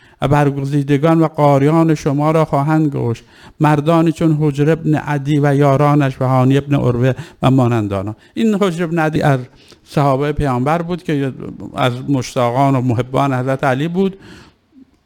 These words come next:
کوفه دستگیرش کردن، با دوازده نفر فرستادن شام پیش معاویه. گفت به علی: "ناسزا بگو." گفت: "نمی‌گم." و تک تکشون رو زنده زنده کش کردن، گردن زدن یا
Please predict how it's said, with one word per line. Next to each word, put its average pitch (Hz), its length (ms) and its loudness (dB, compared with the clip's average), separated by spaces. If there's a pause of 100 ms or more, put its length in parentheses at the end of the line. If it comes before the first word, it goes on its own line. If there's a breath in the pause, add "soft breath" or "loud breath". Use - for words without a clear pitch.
(180)
کوفه 160 340 2
دستگیرش 151 480 -2
کردن، 139 240 0
با 135 100 -2
دوازده 135 400 2
نفر 143 280 0
فرستادن 143 480 -2
شام 143 300 -4
پیش 139 180 -8
معاویه. 139 500 0 (520 loud breath)
گفت 151 240 0
به 147 80 -2
علی: 139 340 -6 (180)
"ناسزا 131 640 -2
بگو." 156 220 -4
گفت: 143 240 -2
"نمی‌گم." 170 680 0
و 160 220 0 (800 loud breath)
تک 151 200 -2
تکشون 156 440 -6
رو 139 160 -6 (220)
زنده 120 280 -2
زنده 123 400 -2 (360)
کش - 280 -2
کردن، 110 480 -4
گردن 127 480 -4
زدن 120 280 -4
یا 110 140 -4